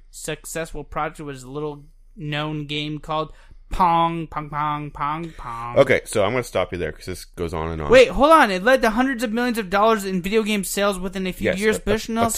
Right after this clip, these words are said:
Speaker 1: sold the company
Speaker 2: was,
Speaker 1: to
Speaker 2: Atari
Speaker 1: Warner Brothers
Speaker 2: was big
Speaker 1: Con-,
Speaker 2: at one point.
Speaker 1: Con-, Communications for twenty-eight million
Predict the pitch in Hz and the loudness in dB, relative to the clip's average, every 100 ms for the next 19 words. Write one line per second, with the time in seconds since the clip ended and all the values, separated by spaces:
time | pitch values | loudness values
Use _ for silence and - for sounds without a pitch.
0 | 214 202 208 208 208 220 220 - 185 208 | 2 4 4 6 4 4 0 0 2 4
1 | 202 220 - - 214 - 95 85 80 - | 4 4 4 4 2 2 2 2 -2 -4
2 | 78 67 - - 160 151 156 156 - - | -6 -6 -12 -8 -6 -6 -6 -10 -14 -12
3 | - 147 165 - 175 170 151 - - - | -6 -6 -6 -8 -8 -8 -10 -12 -12 -12
4 | - 220 - - - - - - - | -14 -20 -20 -20 -20 -20 -20 -20 -20